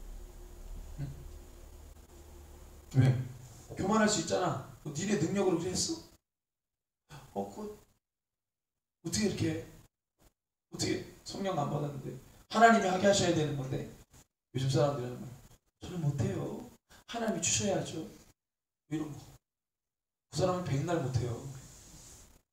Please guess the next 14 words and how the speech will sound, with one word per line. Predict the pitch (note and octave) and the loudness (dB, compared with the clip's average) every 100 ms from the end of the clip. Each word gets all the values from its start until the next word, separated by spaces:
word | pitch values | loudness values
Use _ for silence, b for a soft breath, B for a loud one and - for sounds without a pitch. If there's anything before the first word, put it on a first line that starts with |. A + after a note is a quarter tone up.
| _ _ _ _ _ | _ _ _ _ _
저도 | - C#3+ F#3 | -2 4 4
못할걸? | - C3 - - - - _ _ _ _ _ _ | 4 -2 -6 -8 -10 -18 _ _ _ _ _ _
<laughs> | - - - B B B | -8 -8 -10 B B B
받았는지도 | - F3 F#3+ F#3 - C#3+ | 2 8 8 6 0 0
모를걸? | A#2+ B2 - - - - _ _ _ _ _ _ _ _ _ _ - - _ _ - _ _ _ _ _ _ _ _ _ _ _ _ _ _ _ _ _ _ - _ _ _ _ _ _ _ _ _ _ | 0 -2 -6 -10 -16 -20 _ _ _ _ _ _ _ _ _ _ -20 -20 _ _ -20 _ _ _ _ _ _ _ _ _ _ _ _ _ _ _ _ _ _ -20 _ _ _ _ _ _ _ _ _ _
결단, | - - - E3+ C#3 | -8 -8 -2 0 0
순종. | - G3 F#3+ F#3 - - - _ - _ _ _ _ _ _ _ _ _ - _ _ _ _ _ _ _ _ _ _ _ _ _ _ _ _ _ _ _ _ | -2 -4 -8 -8 -10 -16 -20 _ -20 _ _ _ _ _ _ _ _ _ -20 _ _ _ _ _ _ _ _ _ _ _ _ _ _ _ _ _ _ _ _
성령님이 | - F#3 F#3+ E3+ | -6 -2 -2 -2
오신 | B2+ A#2+ D#3 | -2 -2 -2
것은 | C#3 C3+ | -2 -4
더 | C3 C3+ | -6 -10
큰 | - D#3+ | -10 -6
의미가 | C3 B2 C#3 | -4 -4 -6
있습니다. | A2 - - - | -6 -6 -8 -16